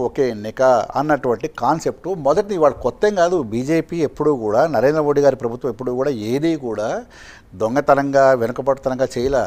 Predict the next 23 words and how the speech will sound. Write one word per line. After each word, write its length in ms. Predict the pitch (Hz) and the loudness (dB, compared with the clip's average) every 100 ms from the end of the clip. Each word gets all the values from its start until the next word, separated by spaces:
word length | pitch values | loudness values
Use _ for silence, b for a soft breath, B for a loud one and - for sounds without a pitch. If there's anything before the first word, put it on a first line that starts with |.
| - b b b - | -6 b b b 0
వాళ్ళ 220 | 95 135 135 98 | 4 6 6 2
ఎజెండాలో 480 | 123 143 139 139 135 127 | 2 6 8 10 8 4
ఏదైతే 240 | 123 120 104 | 2 -2 -4
ఉందో 140 | 170 135 | 0 2
అదే 160 | 135 151 156 | 4 2 2
చెబుతూ 240 | 120 156 233 | -2 0 0
వచ్చారు, 280 | - 127 - - b b _ b b b 117 | 4 4 2 -16 b b _ b b b 2
అదే 160 | 143 185 175 | 6 4 4
చేస్తూ 240 | 123 - 214 | -2 0 0
వచ్చారు. 320 | - - 90 - b b b b b - 117 | 2 0 0 -8 b b b b b -6 -6
ఒకేసారి 760 | - 262 269 247 - 175 170 151 | -2 8 10 10 10 10 10 8
ఎన్నికలు 300 | 143 170 180 156 | 4 4 4 4
నిర్వహించడం 460 | 147 143 139 127 113 | 2 0 -2 -2 -2
వల్ల 140 | 127 226 180 | 0 -2 0
కొన్ని 220 | 170 147 104 92 | 0 -2 -6 -2
వేల, 400 | 107 160 226 262 262 208 139 127 135 | 4 8 10 10 8 6 -4 -4 4
వేల 280 | 170 220 254 - | 8 8 6 2
కోట్ల 260 | 185 190 170 | -2 0 0
రూపాయలు 520 | 151 156 143 127 - 202 | -2 -2 0 2 0 2
వాదా 240 | 139 151 151 120 | 4 4 4 2
జరిగితే, 360 | 107 95 101 95 151 220 226 B B B B - - | -2 -6 -6 -2 -2 -2 -6 B B B B -10 -8
ఒక్క 220 | - - 247 220 | -2 6 8 8
ఎన్నికల్లో 440 | 208 220 214 | 6 4 6